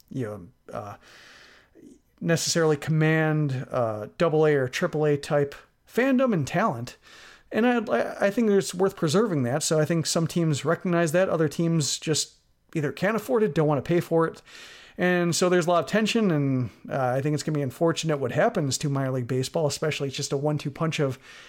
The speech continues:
the forces for contraction and, <laughs> and, uh, the, uh, coronavirus pandemic just, uh,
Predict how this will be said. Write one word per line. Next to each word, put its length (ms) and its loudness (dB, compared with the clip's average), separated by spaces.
the 200 2
forces 420 -2
for 140 -8
contraction 640 -2
and, 340 -2
<laughs> 120 -6
and, 240 -2
uh, 180 -2
the, 280 2
uh, 100 2
coronavirus 600 0
pandemic 560 0
just, 360 -4
uh, 260 -4